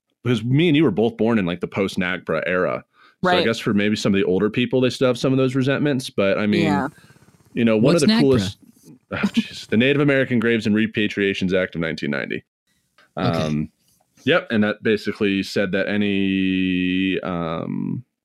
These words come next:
Speaker 1: objects of cultural significance belonging to federal agencies or federally funded museums had to be cataloged and repatriated back to the tribes that they're from. And that was all started because of, uh,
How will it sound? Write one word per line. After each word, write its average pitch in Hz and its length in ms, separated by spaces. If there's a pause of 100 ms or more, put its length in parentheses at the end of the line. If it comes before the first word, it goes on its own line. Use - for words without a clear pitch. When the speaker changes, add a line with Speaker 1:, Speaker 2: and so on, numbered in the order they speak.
(1200)
Speaker 1:
objects 123 480
of 104 100
cultural 113 300
significance 107 600
belonging 101 640
to 98 580
federal 107 560
agencies 101 640
or 95 80
federally 98 340
funded 95 240
museums 87 600 (300)
had 92 180
to 95 60
be 95 100
cataloged 85 800
and 82 340
repatriated 90 680
back 80 240
to - 60
the - 80
tribes - 280
that - 100
they're - 100
from. - 300 (1080)
And 110 140
that 123 140
was 113 140
all 107 140
started 95 380
because 90 360
of, 87 240
uh, 82 440